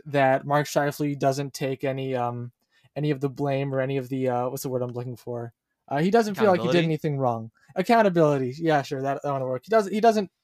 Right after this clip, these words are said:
Speaker 1: he's not taking any accountability for that dirty hit. Uh, unlike, you know, Eric Engels actually pointed out, do you remember Paul Byron got a three-game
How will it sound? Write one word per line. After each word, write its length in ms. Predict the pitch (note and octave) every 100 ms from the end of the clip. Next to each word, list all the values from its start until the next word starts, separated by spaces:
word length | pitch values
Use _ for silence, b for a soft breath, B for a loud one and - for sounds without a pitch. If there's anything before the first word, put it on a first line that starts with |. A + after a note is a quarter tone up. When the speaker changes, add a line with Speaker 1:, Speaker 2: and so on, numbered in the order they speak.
| _
Speaker 1:
he's 100 | F#3
not 120 | G#3
taking 180 | G3+ F3+
any 120 | F3
accountability 640 | E3+ E3 D3+ C3+ C3+ C#3 C3+
for 240 | - C#3
that 180 | C3+ C3+
dirty 240 | D3 C#3+ C#3+
hit. 240 | C#3 C3+ _ b b b b
Uh, 260 | C3 C3+ C3+
unlike, 280 | A3+ A#3+ G#3
you 100 | G3+
know, 160 | C4 C#4
Eric 280 | G#3+ B3 A#3
Engels 240 | B3 G#3+
actually 240 | F#3 E3 F3+
pointed 240 | E3+ E3+
out, 140 | E3 E3
do 60 | A#3
you 40 |
remember 240 | A#3+ A#3+ G#3
Paul 240 | G3+ G#3
Byron 300 | F3+ G3 E3
got 140 | C#3+
a 40 | C#3+
three-game 500 | - F3 D#3+ D#3+